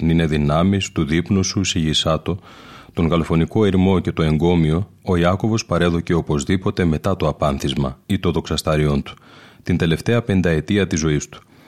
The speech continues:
Για τον Πολυέλαιο έχουμε την ακόλουθη μαρτυρία στο χειρόγραφο Λιμόνος δύο σαράντα τρία. "Δούλη Κύριον, ήχος τέταρτος, φέρον μέρος τι των στίχων, συντεθέν νεοστή,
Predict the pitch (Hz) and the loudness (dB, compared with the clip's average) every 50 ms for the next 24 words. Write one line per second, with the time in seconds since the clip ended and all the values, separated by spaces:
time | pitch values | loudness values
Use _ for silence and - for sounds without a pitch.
0 | - - - - - - - 82 80 85 80 76 80 78 78 80 92 110 117 117 | -20 -20 -20 -20 -10 -4 -2 -2 0 0 0 2 2 2 2 2 2 2 2 2
1 | 107 104 104 - - 107 98 - 98 85 80 76 - 98 101 104 101 - 95 90 | 2 2 0 0 0 -2 0 0 0 0 0 0 0 0 0 0 0 0 0 0
2 | 85 - - 85 82 92 87 80 76 - 87 80 - 87 76 87 95 101 101 98 | 0 0 -2 -2 0 2 0 0 0 -2 -4 -4 -2 0 0 2 2 2 0 0
3 | - - 107 98 92 85 85 85 87 87 87 85 82 78 - 92 92 98 95 - | -2 -2 0 2 2 2 4 2 2 2 2 2 0 -2 0 0 0 0 0 0
4 | - 82 82 82 78 76 73 - - - 82 76 69 64 - - _ - - - | 0 0 0 0 0 0 -2 -2 -2 -2 0 0 0 -2 -6 -10 _ -20 -20 -20
5 | - - - - 87 101 110 101 - - 101 101 101 101 107 107 110 113 110 - | -20 -20 -8 -2 0 2 2 2 2 2 2 2 4 4 4 4 4 2 0 0
6 | - - 104 98 - 107 95 - - - 104 - - 80 71 - - 73 71 - | -2 -4 -4 -2 -2 -4 -4 -4 -2 -2 -2 0 0 -2 -4 -2 -4 -4 -4 -4
7 | - - 95 95 92 92 90 87 87 90 98 101 101 101 98 - - 95 - 92 | -4 0 0 2 2 2 2 4 4 2 2 2 0 0 -2 -2 -4 -2 0 0
8 | 85 80 - - - 98 101 - - 113 110 113 113 - - - 95 87 80 80 | 0 0 -2 -2 -2 -2 -2 0 0 0 0 0 0 0 -2 0 0 0 0 0
9 | - - 98 98 95 92 87 85 82 - - - - 90 78 69 | -2 0 0 2 2 2 2 2 0 -2 -4 -4 -2 -2 -2 -2